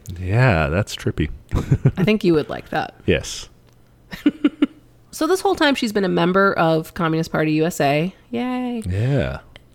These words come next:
Speaker 2: In nineteen eighty and nineteen eighty-four, she was actually their nominee for vice president, which is, like, pretty cool.
Speaker 1: How'd she do?
Speaker 2: I mean, not good. <laughs>
Speaker 1: Uh,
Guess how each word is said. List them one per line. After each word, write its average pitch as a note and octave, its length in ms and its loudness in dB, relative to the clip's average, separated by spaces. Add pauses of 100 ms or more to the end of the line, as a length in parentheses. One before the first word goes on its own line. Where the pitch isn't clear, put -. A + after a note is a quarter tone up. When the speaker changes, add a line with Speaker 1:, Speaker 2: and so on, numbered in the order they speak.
(120)
Speaker 2:
In G3+ 200 0
nineteen B3+ 340 0
eighty A3 320 2
and F#3+ 60 4
nineteen F#3 280 2
eighty-four, G#3 440 2
she - 140 0
was F#3 100 2
actually G#3 300 -2
their G3 120 2
nominee F#3 440 4
for F#3 180 -2
vice F3 280 -2
president, D#3 720 -4
which E3 220 -8
is, F#3 140 -8
like, F#3 240 -8
pretty F#3 320 0
cool. - 440 0 (400)
Speaker 1:
How'd - 180 0
she - 100 -4
do? C3 200 6 (380)
Speaker 2:
I G#3+ 40 0
mean, B3 160 2
not A#3+ 260 2
good. F#3 640 2
<laughs> - 40 2 (260)
Speaker 1:
Uh, - 420 2